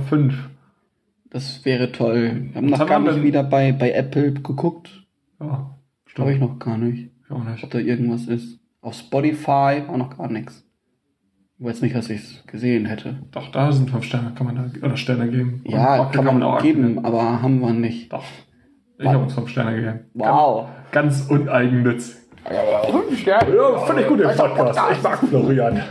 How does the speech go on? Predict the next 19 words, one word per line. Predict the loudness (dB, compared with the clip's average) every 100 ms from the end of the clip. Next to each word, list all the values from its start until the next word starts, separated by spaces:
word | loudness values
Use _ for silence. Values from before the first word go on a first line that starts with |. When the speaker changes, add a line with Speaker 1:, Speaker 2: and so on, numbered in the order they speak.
| -6
Speaker 2:
Du | 2 2
von | 2 2 2
Maxi | 0 2 2
sagst, | 4 2 4
ich | 4
mag | 4 4
den | 2
Podcast. | 2 0 0 0 0 2 0 2 2 2 0 -2
<laughs> | -8 -10 -10 -6
Aber | 0 2
so | 2
ironisch | 0 0 0 0
kann | 0 0
man |
das | 2
doch | 0
machen, | 0 0 0 0
oder? | 0
Speaker 1:
Ja. | 0 -2